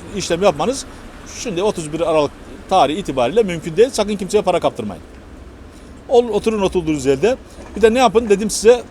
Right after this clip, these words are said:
e, şunu, şunu unutmayınız. Benim bu YouTube kanalıma abone olunuz. Zili de tık-, tıklayınız. Ben bu konuda sizi bilgilendireceğim. Ha, gerekirse de bu iş bittikten sonra abonelikten vazgeçersiniz. Ama şu anda öyle bir şey yapın ki buradan her an a-, haber almanız için,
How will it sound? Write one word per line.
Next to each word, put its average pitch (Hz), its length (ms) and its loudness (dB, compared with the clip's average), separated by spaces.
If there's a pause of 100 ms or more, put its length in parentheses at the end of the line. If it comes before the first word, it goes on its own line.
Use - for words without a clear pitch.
(140)
e, 143 300 0 (140)
şunu, 226 220 -4 (300)
şunu 233 220 -2
unutmayınız. 151 580 -2 (320)
Benim 226 200 0
bu 220 60 -2
YouTube 226 340 -4
kanalıma 208 380 2
abone 165 280 4
olunuz. 196 480 0 (540)
Zili 202 240 -4
de 226 60 4
tık-, 208 420 -2
tıklayınız. 190 640 2
Ben 226 180 2 (280)
bu 220 60 -4
konuda 220 320 2
sizi 180 260 -6
bilgilendireceğim. 214 640 4 (420)
Ha, 269 120 2
gerekirse 240 480 2
de 220 100 4
bu 226 120 0
iş 226 120 -6
bittikten 233 300 -4
sonra 262 180 0
abonelikten 220 440 2
vazgeçersiniz. 143 580 2
Ama 185 180 2
şu 214 140 2
anda 233 220 4
öyle 196 180 6
bir 214 60 -2
şey 226 120 2
yapın 233 220 0
ki 240 160 0 (460)
buradan 214 240 0
her 226 240 6
an 202 280 2
a-, 143 220 -4
haber 196 180 4
almanız 208 400 2
için, 247 260 -4